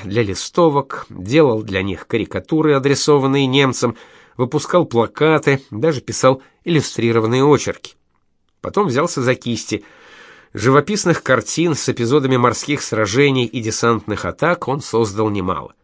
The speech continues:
Их и сейчас можно встретить в кабинетах и залах морских учреждений. Когда на большом полотне он изобразил высадку десанта морской пехоты, кажется, в Керчи, политуправление военно-морского флота очень одобрительно отнеслось к картине,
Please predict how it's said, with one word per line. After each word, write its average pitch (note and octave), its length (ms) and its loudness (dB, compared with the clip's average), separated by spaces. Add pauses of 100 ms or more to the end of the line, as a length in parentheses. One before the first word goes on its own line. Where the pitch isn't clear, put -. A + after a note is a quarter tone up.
(600)
Их G3 240 -4
и D#3+ 60 2
сейчас D3 420 -4
можно G#2 300 -4
встретить - 480 -6 (240)
в - 100 -14
кабинетах D3+ 680 0
и C#3+ 100 0
залах A#2 480 2
морских G2 540 -4
учреждений. F2+ 720 -6 (1500)
Когда A#2+ 280 -2
на C3 80 2
большом B2 380 2
полотне A#2 420 0
он A#2 120 2
изобразил A2+ 440 0
высадку A#2+ 380 -4
десанта A#2 500 0
морской A2 460 0
пехоты, - 640 -4 (480)
кажется, G2+ 400 -2
в - 100 -14
Керчи, B2+ 460 -2 (720)
политуправление D#3+ 680 2
военно-морского D3+ 600 2
флота E3+ 300 0
очень D#3 500 -4
одобрительно B2 760 -2
отнеслось A2+ 420 -6
к - 60 -18
картине, E3 420 -2